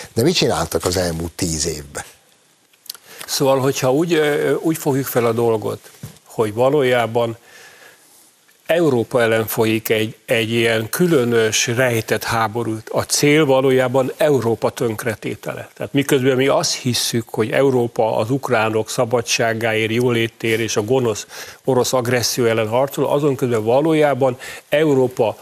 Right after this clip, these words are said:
Speaker 2: módszeres tönkretétele a cél annak érdekében, hogy egy gyarmattá züllesszék le. Nem akarok részmadárkodni, de a magyar gazdatársadalomban borzalmas feszültségek vannak,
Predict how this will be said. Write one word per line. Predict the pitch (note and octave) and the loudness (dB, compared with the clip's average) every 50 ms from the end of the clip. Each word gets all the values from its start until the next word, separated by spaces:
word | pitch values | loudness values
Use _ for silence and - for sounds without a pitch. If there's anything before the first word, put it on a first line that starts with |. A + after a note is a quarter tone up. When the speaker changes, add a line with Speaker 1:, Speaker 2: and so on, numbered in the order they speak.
| - - | -10 -4
Speaker 2:
módszeres | - B2+ C3+ D3 D#3 D#3+ D3+ - - C3+ A#2+ A2+ A#2 - - | 0 2 4 4 4 4 2 2 0 2 2 2 0 -2 -2
tönkretétele | - - D3 C#3+ C#3 A#2+ - A#2+ A2+ - C3+ A#2+ A2 - - A#2 A#2 | 2 2 2 2 2 0 -2 -4 -4 -2 -2 -2 -2 -2 -4 -4 -2
a | A#2 G#2 | -4 -4
cél | - - D3 B2+ A2+ | -4 -2 -2 0 0
annak | - - D3 C#3 A#2+ A2 G2 - | 0 0 0 2 0 -2 -2 -2
érdekében, | A#2+ C#3 E3 F3 F3 F3 E3 - - C#3 B2 A#2+ C3 A#2+ | -2 -2 -2 0 -2 -2 -2 -2 -4 -2 0 0 0 0
hogy | A2 A#2+ A2+ A2 G#2+ - - - - - - _ - | 0 0 -2 -2 -2 -6 -14 -18 -18 -20 -20 _ -4
egy | - B2+ A#2+ A#2+ | -2 0 0 2
gyarmattá | A#2 D3 D3 C#3+ C3 B2 B2 A#2 A2+ - - A#2+ A#2 A2+ | 2 2 2 2 2 2 0 0 -2 -2 -2 -2 0 0
züllesszék | G#2 A2 C3 C3+ C3+ B2+ B2+ A#2+ G#2+ - - - - B2 A#2+ A2+ - - | 0 2 2 2 4 2 2 2 0 0 0 2 2 2 2 0 0 0
le. | D3 C3+ A#2+ A2+ - - - - - - - - - - - - - C3 B2+ B2+ A#2+ A#2+ | 0 0 0 0 -4 -12 -20 -20 -20 -20 -20 -20 -20 -20 -16 -6 -2 0 0 2 2 2
Nem | D3 D#3+ D3+ D3 | 2 2 2 0
akarok | C3 - - C3 A#2 A#2 G#2+ - | -2 -2 -2 -2 -2 -2 -2 -2
részmadárkodni, | - C3+ D#3 C#3 - E3 E3 D#3 E3+ D#3+ C#3 - D#3 C#3+ C3+ C3+ | -2 -2 -2 0 0 0 0 2 2 0 0 0 -2 0 0 0
de | A#2+ B2 | 0 0
a | A#2+ A#2 | 0 0
magyar | B2 C3 C3+ B2+ C3 A#2+ A#2 A#2 | 2 2 2 2 2 0 0 0
gazdatársadalomban | B2 B2 B2 A#2 B2+ A#2+ - - A#2+ A#2+ A2+ - - A#2+ A#2+ B2+ B2+ C3 C#3 D#3 D#3 D#3+ | 0 0 0 0 0 0 0 0 0 0 0 -2 -4 -2 0 0 2 2 2 2 2 2
borzalmas | D3+ F#3 F#3 D3+ C3 A2+ A#2+ A2+ A2 A#2 A#2+ - | 2 2 2 2 2 2 0 0 0 -2 -4 -4
feszültségek | - - C#3 A#2+ - - A#2 A2 - - - B2 A#2 A#2+ A#2+ A2+ - | -4 -2 -4 -4 -4 -4 -6 -4 -4 -4 -6 -6 -6 -8 -8 -8 -4
vannak, | C3 B2+ C3 C#3 C#3+ D3 D3+ D3+ - | -2 0 0 2 2 0 0 -2 -4